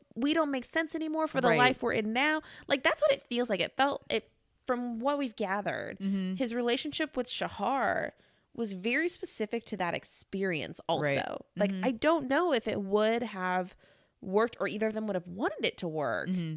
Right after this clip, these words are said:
Speaker 2: Post.
Speaker 1: outside of that experience.
Speaker 2: Yeah.
Speaker 1: So,
Speaker 2: I agree.
Speaker 1: but you never know
Speaker 2: Right.
Speaker 1: because
Speaker 2: You never know.
Speaker 1: it didn't happen that way. So,
Speaker 2: Yeah.
Speaker 1: but that's what I'm gathering.
Speaker 2: Yeah.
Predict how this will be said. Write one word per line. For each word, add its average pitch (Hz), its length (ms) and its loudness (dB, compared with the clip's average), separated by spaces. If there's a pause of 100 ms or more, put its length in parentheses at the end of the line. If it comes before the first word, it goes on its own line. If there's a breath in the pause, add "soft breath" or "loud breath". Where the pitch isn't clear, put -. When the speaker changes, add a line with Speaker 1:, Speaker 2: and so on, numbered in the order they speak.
(100)
Speaker 2:
Post. 151 280 0
Speaker 1:
outside 494 200 2
of 196 100 0
that 151 160 2
experience. - 560 -10
Speaker 2:
Yeah. 147 260 2 (440 soft breath)
Speaker 1:
So, 202 540 4 (120)
Speaker 2:
I 165 80 -4
agree. 185 220 6
Speaker 1:
but 190 80 -6
you 302 80 4
never 254 220 4
know 320 260 4
Speaker 2:
Right. 160 80 -2
Speaker 1:
because 165 600 2 (160)
Speaker 2:
You 151 80 -4
never 139 160 -2
know. 214 140 2 (100)
Speaker 1:
it 175 60 -2
didn't 311 220 6
happen 135 320 0
that 71 180 -4
way. 57 220 -4
So, - 160 -2
Speaker 2:
Yeah. 143 160 0 (840 soft breath)
Speaker 1:
but 208 200 2
that's 277 200 2
what 349 60 2
I'm 269 100 -2
gathering. - 640 -6
Speaker 2:
Yeah. 117 260 -4